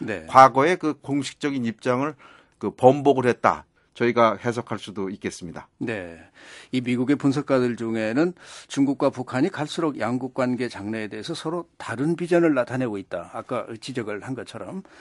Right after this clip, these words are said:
Speaker 1: 그런 그 면이 있었고, 또 이런 시점에 특사 파견이 있어서 특별히 주목이 이 된다고 지적을 하기도 했는데, 중국에서의 반응이 어떤지도 좀 궁금합니다. 중국 내 반응, 중국의 태도,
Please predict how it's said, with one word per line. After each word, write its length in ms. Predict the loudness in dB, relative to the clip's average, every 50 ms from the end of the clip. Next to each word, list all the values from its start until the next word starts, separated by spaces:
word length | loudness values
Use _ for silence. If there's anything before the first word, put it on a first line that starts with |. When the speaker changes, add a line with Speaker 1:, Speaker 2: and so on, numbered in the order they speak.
| -20 -18 _ -16 -12
Speaker 1:
그런 420 | -10 -6 -4 -4 -4 -4 -4 -6 -6
그 300 | -8 -8 -8 -8 -8 -10 -10
면이 220 | -10 -8 -8 -8
있었고, 540 | -10 -10 -12 -14 -14 -12 -12 -12 -12 -14 -16 _ -20 -20 -20 -20 -12 _
또 80 | -4 -2
이런 240 | 0 2 4 4
시점에 420 | 4 2 0 0 2 4 4 4 2
특사 300 | 0 -6 -8 -6 -6 -6
파견이 420 | -6 -8 -6 -4 -2 0 0 0
있어서 400 | -2 -4 -6 -10 -8 -8 -8 -8 -8
특별히 500 | -10 -16 -14 _ -4 0 2 2 2 0
주목이 760 | 0 -4 -4 -2 -2 0 0 -2 -4 -6 -6 -6 -6 -4 -4
이 460 | -4 -6 -6 -6 -6 -8 -8 -10 -12 -14 -14
된다고 420 | -10 -8 -6 -4 -4 -6 -6 -8
지적을 300 | -10 -10 -8 -8 -10 -10
하기도 300 | -12 -14 -16 -14 -12 -10
했는데, 440 | -8 -8 -8 -8 -8 -10 -12 -14 -14 _ _ -20 -20 -20 -20 -20 -20 -20 -20 -20 -20 _ _
중국에서의 960 | -8 -2 2 4 4 4 6 6 6 6 6 8 6 6 4 4 2 0 0
반응이 400 | -2 -2 -2 0 2 4 4 4
어떤지도 460 | 2 2 2 0 0 -2 0 -2 -2 -2
좀 180 | -2 -2 -4
궁금합니다. 720 | -4 -2 -2 0 0 0 0 -2 -4 -6 -6 -6 -4 -6 -6
중국 320 | -6 -8 -6 -4 -2 -2
내 120 | -2 -2
반응, 500 | -2 -6 -10 -12 -10 -8 -8 -8 -8 -10
중국의 360 | -12 -10 -10 -8 -8 -8 -10 -12
태도, 520 | -12 -6 -4 -4 -2 -2 -2 -4 -4 -6